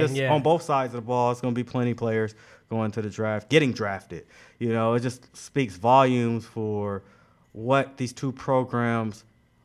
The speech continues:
Speaker 1: are now in today's game of college football.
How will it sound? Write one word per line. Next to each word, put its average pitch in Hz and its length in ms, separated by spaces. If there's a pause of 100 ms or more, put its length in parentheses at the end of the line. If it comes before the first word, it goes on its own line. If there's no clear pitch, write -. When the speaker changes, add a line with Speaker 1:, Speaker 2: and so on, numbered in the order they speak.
(140)
Speaker 1:
are 131 300
now 117 300
in 110 140
today's 117 540
game 113 240
of 92 100
college 107 420
football. 98 640